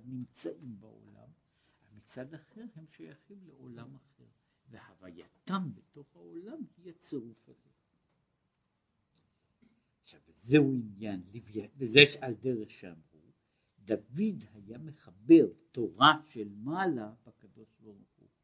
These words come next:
זאת אומרת, זה מה שהם עושים, את החיבורים של העולמות, וזהו עניין לוויתן, כמו הפ-, לשון התחברות, "כמו הפעם ילווה אישי אליי",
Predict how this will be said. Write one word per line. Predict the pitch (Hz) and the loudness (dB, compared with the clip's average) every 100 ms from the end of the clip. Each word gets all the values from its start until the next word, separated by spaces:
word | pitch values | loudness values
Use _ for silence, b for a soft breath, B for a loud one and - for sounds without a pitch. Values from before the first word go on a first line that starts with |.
| _ _ _ _ _ | _ _ _ _ _
זאת | - | -12
אומרת, | 143 113 | -10 -6
זה | 107 165 | 0 0
מה | 185 156 | 0 -12
שהם | - 113 160 | -16 -20 -20
עושים, | 185 - - 156 | -20 -18 -12 -12
את | 147 - | -12 -20
החיבורים | - - 127 113 117 104 143 | -20 -20 -18 -14 -12 -8 -8
של | 139 - 120 | -8 -8 -8
העולמות, | 104 101 95 82 71 _ _ _ _ _ _ _ _ _ _ 101 | -8 -16 -20 -20 -20 _ _ _ _ _ _ _ _ _ _ -20
וזהו | 80 92 147 165 | -12 6 8 8
עניין | 147 127 104 110 101 | 2 -10 -10 -12 -12
לוויתן, | 101 135 123 107 110 - - - - - - _ _ _ _ _ _ _ _ _ _ _ _ _ _ _ _ _ | -6 -2 -2 -4 -8 -8 -16 -20 -20 -20 -20 _ _ _ _ _ _ _ _ _ _ _ _ _ _ _ _ _
כמו | - - 71 101 | -20 -20 -20 -20
הפ-, | 101 _ - | -20 _ -18
לשון | 139 123 - 190 220 262 | -14 -14 -14 -10 -8 -8
התחברות, | - - 185 214 226 - _ _ _ _ _ _ _ _ _ _ _ | -10 -8 -6 -6 -6 -10 _ _ _ _ _ _ _ _ _ _ _
"כמו | - 120 110 90 | -8 -6 -8 -14
הפעם | - - 175 214 143 120 | -20 -10 -6 -4 -6 -6
ילווה | 131 131 131 113 117 190 | -6 0 0 0 6 6
אישי | 185 143 - - 123 117 | 6 -6 -20 -20 -16 -12
אליי", | 110 90 78 98 | -12 -14 -20 -20